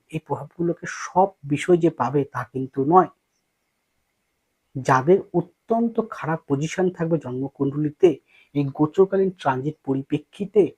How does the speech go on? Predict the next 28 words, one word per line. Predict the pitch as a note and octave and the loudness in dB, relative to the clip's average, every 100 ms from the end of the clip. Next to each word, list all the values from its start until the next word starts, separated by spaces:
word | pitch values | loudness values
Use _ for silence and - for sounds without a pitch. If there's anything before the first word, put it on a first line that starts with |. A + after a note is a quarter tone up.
| _ _ | _ _
হাতে | - C3 - G3 | -6 -2 4 6
যদি | G3 F#3 | 6 6
মঙ্গল, | D#3+ C3+ C3+ C#3 D3+ | 4 4 2 4 2
হাতে | A#2 - E3 | 0 -2 0
যদি | E3+ E3+ - | 2 0 -6
শনি, | - C3 D3+ C3 | -8 2 2 2
হাতে | A2+ D3 | -2 -6
যদি | D3 | -6
বৃহস্পতি, | B2+ D3+ D3+ - E3+ E3+ | -2 -2 -2 -2 -4 -4
শুক্রের | - E3+ - D3 | -6 -4 0 0
স্থান | - - D#3+ | 0 -2 0
ভালো | A#2+ A#2+ C#3 | -2 -4 -4
না | C3 C3 C3 - | -4 -6 -8 -6
থাকে, | C3 - F3+ E3+ - _ _ _ - - _ - | -8 4 6 6 2 _ _ _ -20 -20 _ -2
তাহলে | C#3 | 0
এই | D3+ F3 | 2 0
ব্যালেন্স | C3+ C#3+ C3 D#3 G#3 - _ - | 0 0 2 4 2 -2 _ 0
তৈরি | C3+ C#3 | 0 0
করতে | - C3 _ C#3 | -6 -12 _ -6
আপনি | A2+ - | -6 -8
পারবেন | F#3 - A2 A#2 F3 | -8 -4 -6 -2 0
না। | C#3+ F#2+ - _ _ _ _ _ _ _ _ - | 0 -4 -10 _ _ _ _ _ _ _ _ -4
তার | C3 | -4
ফলে | D3 C#3+ | -2 -4
কী | - | -4
হবে? | D3+ F3 B3+ - _ _ _ _ _ _ - | -2 0 0 -2 _ _ _ _ _ _ -6
এই | C#3 A#2 | -6 -2
জুলাই | D#3 D#3 F3 F#3+ A#3+ | 2 4 6 6 6